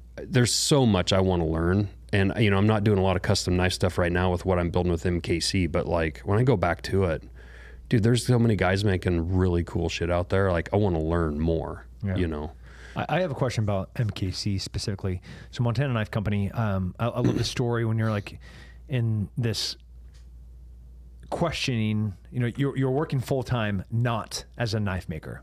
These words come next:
Speaker 1: Right.
Speaker 2: And it was your wife that said, "No, you gotta go do this.
Speaker 1: Yeah.
Speaker 2: Like, th-,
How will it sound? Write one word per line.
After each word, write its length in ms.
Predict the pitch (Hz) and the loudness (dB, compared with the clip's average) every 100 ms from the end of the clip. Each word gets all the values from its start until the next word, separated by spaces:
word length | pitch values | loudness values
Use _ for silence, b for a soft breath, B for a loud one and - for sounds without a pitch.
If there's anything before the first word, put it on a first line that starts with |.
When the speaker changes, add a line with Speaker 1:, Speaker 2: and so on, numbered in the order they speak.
| - | 0
Speaker 1:
Right. 240 | 90 85 - - - | 0 0 -6 -14 -4
Speaker 2:
And 320 | 110 101 101 | -2 0 0
it 20 | |
was 120 | 113 113 | 0 0
your 80 | |
wife 520 | 107 135 92 - - - b b b b - | 0 -2 -2 -8 -12 -16 b b b b -2
that 180 | 101 | -2
said, 220 | 90 107 98 | 0 -2 0
"No, 80 | |
you 140 | 117 117 | 0 0
gotta 180 | 127 113 | 0 0
go 140 | 107 | -2
do 180 | 101 85 | -2 -4
this. 400 | 76 64 - - | -4 -6 -4 2
Speaker 1:
Yeah. 200 | 92 - - | 2 2 -6
Speaker 2:
Like, 160 | 101 - | -8 -4
th-, 160 | - | -8